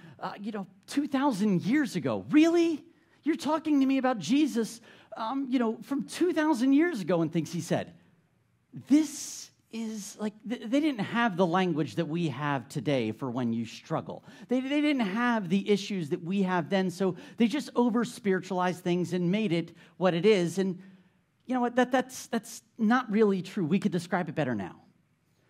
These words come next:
I, I want to tell you that this couldn't be further from the truth. And what that is, when we look at the past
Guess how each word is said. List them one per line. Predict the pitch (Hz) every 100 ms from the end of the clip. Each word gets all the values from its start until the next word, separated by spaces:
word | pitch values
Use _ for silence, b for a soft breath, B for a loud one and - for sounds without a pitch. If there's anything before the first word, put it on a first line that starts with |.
| _ _ _ _ _ _
I, | - -
I |
want | 208 277
to |
tell | -
you | 226
that | 175 175
this | 120 196 214 - _
couldn't | - 185 170 196
be | 120 160
further | 156 147 139 131
from | - 123 117
the | -
truth. | - 196 - _ _ _ _ _ _ _ _
And | - 208
what | 226 294
that | 247 233
is, | 240 185 147
when | 120 151
we | 175 220
look | 202 202 - _ _
at | - 180
the | 175
past | - 160 180 175 -